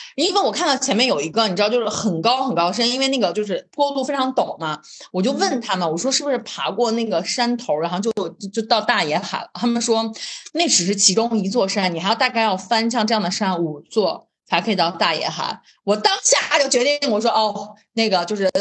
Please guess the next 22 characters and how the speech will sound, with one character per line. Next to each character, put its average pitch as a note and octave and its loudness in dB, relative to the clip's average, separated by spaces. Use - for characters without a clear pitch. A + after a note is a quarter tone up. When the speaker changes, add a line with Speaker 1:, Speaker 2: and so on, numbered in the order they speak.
Speaker 1:
呃， F3 2
我 F3+ 0
们 E3+ -12
就， A#3 2
就， A3 0
就 A3 0
差 A3 -2
不 F3 -4
多 A3 2
就 G#3+ 2
得 D#3+ -4
了 F3 2
哈， E3 0
就 D#3+ -2
不 F3+ -2
用 C#4 2
再 B3 2
往 G#3 0
前 F#3 -4
走。” F3+ 2
我 F3+ 2
说 - -4